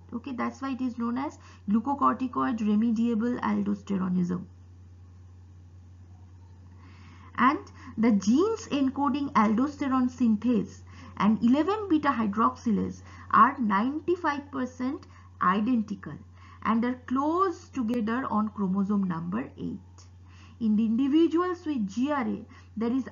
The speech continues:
unequal crossing over, so that the five prime regulatory region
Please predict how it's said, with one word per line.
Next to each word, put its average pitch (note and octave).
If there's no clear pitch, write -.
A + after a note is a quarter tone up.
unequal D#4+
crossing B3+
over, F#3+
so D4+
that B3
the G#3+
five A#3
prime F#4+
regulatory C4+
region A3+